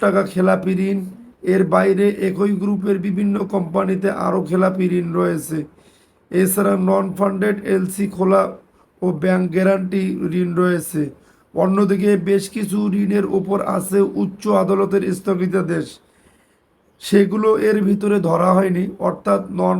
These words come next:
ফান্ডেড ও স্থগিত আদেশে আটকে থাকা ঋণ হিসেবে আনা হলে এই ঋণের অঙ্ক অনেক বেশি হবে। অর্থনীতিবিদরা বলছেন, কোনো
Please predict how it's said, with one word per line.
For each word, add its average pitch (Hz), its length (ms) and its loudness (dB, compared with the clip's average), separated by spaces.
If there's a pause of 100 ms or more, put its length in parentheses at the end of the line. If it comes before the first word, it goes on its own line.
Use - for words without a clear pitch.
(120)
ফান্ডেড 196 480 0 (100)
ও 190 100 0 (280)
স্থগিত 190 400 -2 (180)
আদেশে 190 340 -2 (140)
আটকে - 280 -4 (120)
থাকা 190 260 0 (540)
ঋণ 185 200 0 (100)
হিসেবে 190 300 2 (120)
আনা 180 240 2
হলে 202 220 2 (180)
এই 185 80 2 (160)
ঋণের 190 220 -2 (160)
অঙ্ক 180 200 -4 (300)
অনেক 208 240 0 (160)
বেশি 185 260 0 (100)
হবে। 151 200 -4 (1120)
অর্থনীতিবিদরা 202 1040 0 (120)
বলছেন, 202 400 0 (560)
কোনো 202 260 0